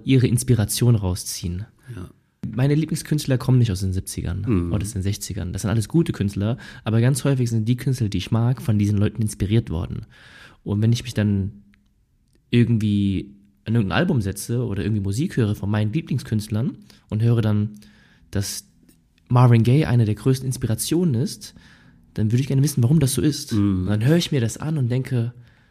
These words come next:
Speaker 1: ja, wie du vorhin Frank Ocean erwähnt hast und sowas, ne?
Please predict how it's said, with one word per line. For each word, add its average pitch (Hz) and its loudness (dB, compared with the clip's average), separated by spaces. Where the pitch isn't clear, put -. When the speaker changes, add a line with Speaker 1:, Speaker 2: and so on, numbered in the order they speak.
Speaker 1:
ja, - -10
wie 123 0
du 131 2
vorhin 135 4
Frank 127 0
Ocean 147 0
erwähnt 95 -2
hast 95 -8
und 90 -6
sowas, 92 -8
ne? 127 0